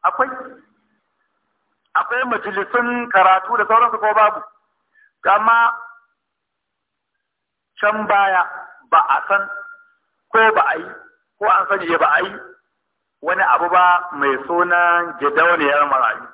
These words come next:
A samu wani mutum ko wasu mutane su yi tsaye da neman gudunmuwa da za su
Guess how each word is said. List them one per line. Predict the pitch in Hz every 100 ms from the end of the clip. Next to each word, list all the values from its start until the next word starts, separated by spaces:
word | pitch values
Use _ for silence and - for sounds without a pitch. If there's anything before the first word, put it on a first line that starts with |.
| _ _ _ _ _
A | 120 -
samu | 127 139 147
wani | 170 185
mutum | 175 139 180 175
ko | 185
wasu | 185 190
mutane | 170 165 180
su | 160
yi | 190
tsaye | 190 190 208 240 - - - _ _ _ _ _ _ _ _ -
da | 151
neman | 156 196 208 214
gudunmuwa | 214 233 247 196 185 190 190
da | 170
za | 180 196
su | 185